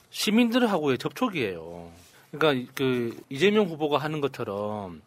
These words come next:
각 지역을 돌아다니면서 현장에서 시민들하고 부대끼고 같이 사진 찍고 이렇게 눈 마주치고 하는 이런 일을 후보가 하고 나머지 정책 발표하고 뭐 이렇게 공중전,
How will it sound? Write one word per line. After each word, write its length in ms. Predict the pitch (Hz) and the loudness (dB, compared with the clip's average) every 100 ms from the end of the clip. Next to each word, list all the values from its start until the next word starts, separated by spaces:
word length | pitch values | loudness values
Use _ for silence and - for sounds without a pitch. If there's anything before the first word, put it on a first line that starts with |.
| _ | _
각 240 | - - - | 2 2 4
지역을 320 | 170 180 170 | 4 6 6
돌아다니면서 880 | 160 180 147 127 117 104 123 131 104 | 8 8 8 2 -2 -4 -2 0 0
현장에서 760 | - 160 208 208 185 143 117 120 | -4 4 4 4 2 0 0 -2
시민들하고 560 | - 185 208 196 156 127 | -2 -2 2 4 4 0
부대끼고 920 | 123 165 - 180 120 110 120 113 95 - | -2 -2 0 -4 -2 -2 0 0 -2 -2
같이 220 | 156 185 | -2 -2
사진 300 | - 160 202 | -2 0 -2
찍고 640 | 220 - 127 123 123 110 - | -4 -6 -4 -2 -2 -4 -6
이렇게 260 | 143 147 123 | 2 4 4
눈 160 | 165 | 6
마주치고 480 | 208 208 208 175 143 | 6 6 2 2 2
하는 300 | 139 139 123 - | 4 2 -2 4
이런 280 | 220 262 233 | 8 10 10
일을 520 | 170 151 143 139 123 | 8 6 6 4 2
후보가 320 | 190 185 214 | 2 6 8
하고 400 | 185 247 202 127 - | 10 10 10 6 4
나머지 480 | 143 202 220 196 165 | 6 8 8 6 4
정책 340 | 175 185 240 | 2 4 4
발표하고 600 | 190 185 185 208 196 156 | 4 4 4 4 4 4
뭐 240 | 135 139 135 | 4 2 0
이렇게 240 | 139 139 | 2 2
공중전, 600 | 135 151 202 208 170 | 2 0 4 8 6